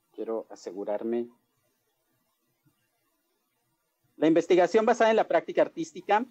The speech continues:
como la proponen Barón y Eisner en su libro, que ahorita ya es bastante, este,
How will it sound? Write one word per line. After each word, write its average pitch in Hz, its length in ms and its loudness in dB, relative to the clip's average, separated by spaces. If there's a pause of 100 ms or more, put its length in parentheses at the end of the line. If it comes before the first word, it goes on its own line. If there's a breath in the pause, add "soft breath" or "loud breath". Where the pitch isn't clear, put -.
(320)
como 175 240 0
la 170 160 4
proponen 196 560 0
Barón 175 320 2
y 185 100 4
Eisner 185 640 2
en 147 160 0
su 147 160 -6
libro, 170 540 0
que 143 160 -6
ahorita 156 340 -4
ya 165 220 -2
es 156 140 -4
bastante, 151 840 -6
este, 110 760 -6